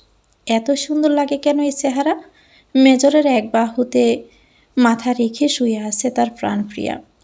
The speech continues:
ডান হাত দিয়ে স্বামীর গেঞ্জির এক অংশ আঁকড়ে ধরে আছে। ইসমা জানেই না একজোড়া চোখ তার ঘুমন্ত মুখ দেখে যাচ্ছে তৃপ্তি নিয়ে। সেই চোখে ইসমার জন্য গভীর মায়া না বলা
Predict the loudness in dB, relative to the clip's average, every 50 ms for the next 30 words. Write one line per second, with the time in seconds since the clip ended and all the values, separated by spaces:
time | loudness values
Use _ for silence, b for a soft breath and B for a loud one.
0 | -4 -4 -2 0 -2 -2 -4 -4 -4 -6 -6 -6 -6 -8 -6 -4 -4 -4 -2 0
1 | 0 2 2 2 0 0 -4 -4 -2 -2 -2 -2 -2 -2 0 -2 -2 -2 -2 -2
2 | -2 -2 -4 -2 -2 -2 -2 -4 -6 -8 -8 -6 -6 -6 -6 -6 -6 -6 -6 -8
3 | -8 -8 -8 -10 -14 b b b b b b b b b b b -2 -2 0 0
4 | 0 0 0 0 0 -2 -2 0 0 2 2 2 2 0 -2 -4 -10 -16 _ -4
5 | -2 -2 -2 -2 -4 -4 -4 -4 -4 -4 -6 -8 -8 -6 -4 -4 -4 -4 -4 0
6 | 0 0 0 0 0 2 2 4 4 4 2 2 0 0 0 0 -2 -4 -4 -4
7 | -4 -6 -4 -2 -2 -2 0 -2 -2 -2 -4 -6 -6 -6 -6 -6 -6 -6 -6 -6
8 | -8 -8 -6 -6 -6 -6 -8 -10 -12 -14 _ _ _ _ _ _ -12 -6 -4 -2
9 | -2 -2 -2 -4 -6 -6 -8 -6 -4 -4 -4 -4 -4 B B B B B B B
10 | B -2 -2 0 0 -2 -2 -2 -2 0 0 2 2 2 0 0 0 0 0 2
11 | 2 2 2 2 0 0 -2 -4 -2 -2 0 0 0 -2 -2 -2 0 0 0 -2